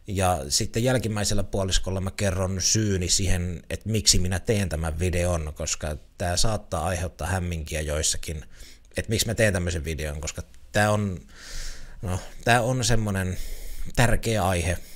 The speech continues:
niin kun, niin kun selitän sitten myöhemmin, mut mennään suoraan itse asiaan. Ihan nopea huomautus,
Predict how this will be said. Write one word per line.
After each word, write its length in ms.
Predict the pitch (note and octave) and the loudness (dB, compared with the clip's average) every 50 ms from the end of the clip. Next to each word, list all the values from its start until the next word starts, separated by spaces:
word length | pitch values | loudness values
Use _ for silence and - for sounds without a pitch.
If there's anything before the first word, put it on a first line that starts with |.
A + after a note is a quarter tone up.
| - - - - E2 | -16 -16 -14 -10 -8
niin 160 | E2+ E2 D#2+ D2 | -6 -6 -6 -6
kun, 140 | D2+ D#2+ - - - - | -6 -8 -6 -6 -6 -4
niin 160 | F#2 D#2+ E2 | -4 -4 -4
kun 140 | D#2+ D#2+ - - - - - - - - - | -6 -6 -6 -6 -6 -8 -8 -10 -12 -6 0
selitän 460 | - - A2 G2+ F#2+ F2 F2+ D#2+ F2 | 4 6 6 6 6 6 4 2 0
sitten 260 | F#2+ - - - F2+ | -2 -2 -2 -2 0
myöhemmin, 460 | F#2+ G2 F2+ F2 E2 D#2+ D2+ D#2 D#2+ | 0 2 2 0 0 -2 -4 -4 -4
mut 180 | D#2+ E2 F2+ - | -4 -4 -4 -4
mennään 360 | C3 D3 D#3+ C3+ A#2+ A#2 - - - - - - - - - - - | -2 -2 -2 -2 -2 -4 -4 -8 -10 -14 -14 -14 -16 -16 -18 -12 -6
suoraan 420 | - - D#3 C#3 B2 A2 G#2 G#2 | 2 6 8 8 8 8 6 4
itse 180 | A2 G#2 - A2+ | 4 4 6 6
asiaan. 460 | A2 A2 G#2 - - A2 G#2 G2 G2+ | 6 6 6 4 4 4 4 2 2
Ihan 220 | G2+ A2 A2+ A2 A2 | 2 2 2 2 2
nopea 280 | A2+ G#2 - A2+ G#2+ | 2 2 2 2 4
huomautus, 600 | G#2 G#2 G#2 G2+ G#2 G2+ G2+ - G2+ F#2 - - | 4 4 4 2 2 0 0 0 0 -2 -2 -4